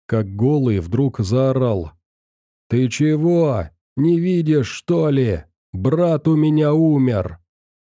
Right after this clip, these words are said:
Он занес лом и со всей силы треснул им в выдолбленную ямку. Раздался шум, плита в том месте, куда он попал, треснула и образовалась небольшая дыра.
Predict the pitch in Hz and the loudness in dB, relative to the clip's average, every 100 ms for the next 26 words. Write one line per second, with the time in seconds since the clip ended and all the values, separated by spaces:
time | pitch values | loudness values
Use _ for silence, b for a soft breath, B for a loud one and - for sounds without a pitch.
0 | _ _ 87 87 90 110 135 160 147 - | _ _ -2 -2 0 0 2 2 0 -2
1 | 117 117 147 156 135 131 - 120 - 151 | -2 0 2 2 0 -2 -4 -4 -2 -4
2 | - 170 147 113 - 165 151 135 - 117 | -2 -2 0 -2 -2 0 2 0 0 -2
3 | 147 147 - 135 131 135 127 101 92 139 | 0 0 0 0 2 2 2 0 -2 -2
4 | 123 127 120 113 123 120 120 117 117 110 | 0 0 0 0 0 2 2 2 2 2
5 | 117 110 98 87 85 78 - _ _ _ | 0 0 -2 -4 -6 -6 -10 _ _ _
6 | _ _ _ 90 90 95 110 156 143 - | _ _ _ -4 -2 -2 -2 -2 -2 -2
7 | 110 - 151 151 120 82 _ - 95 110 | -4 -2 0 0 0 -4 _ -8 -4 -2
8 | 135 151 - 143 135 135 151 131 - 123 | -2 -4 -2 -2 0 0 0 -2 -4 -2
9 | 135 131 139 131 117 123 120 - 143 113 | -2 0 0 0 -2 -2 -4 -2 -2 -2
10 | - 135 156 135 131 117 104 101 - 131 | -2 -2 0 0 0 0 0 -2 -4 -2
11 | 123 127 110 123 135 147 117 98 117 120 | -2 -2 0 -2 0 0 0 -2 -2 0
12 | 123 127 - 147 127 110 131 123 98 73 | 0 -2 -2 -2 0 0 0 0 0 -4